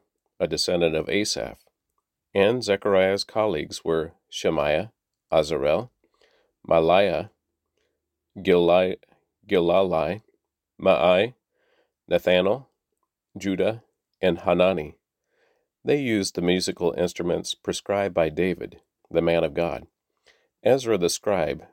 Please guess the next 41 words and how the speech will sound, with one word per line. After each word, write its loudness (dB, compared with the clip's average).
led -2
this -6
procession. -8
At 2
the -4
fountain -2
gate, -6
they 0
went -4
straight -4
up -4
the -6
steps -4
on 2
the 0
ascent -2
of -16
the -12
city -4
wall -2
toward -2
the -4
city -2
of -2
David. -4
They -2
passed 0
the -2
house -2
of -10
David -4
and -2
then 0
proceeded -6
to -6
the -6
water -4
gate -8
on -2
the -2
west, -2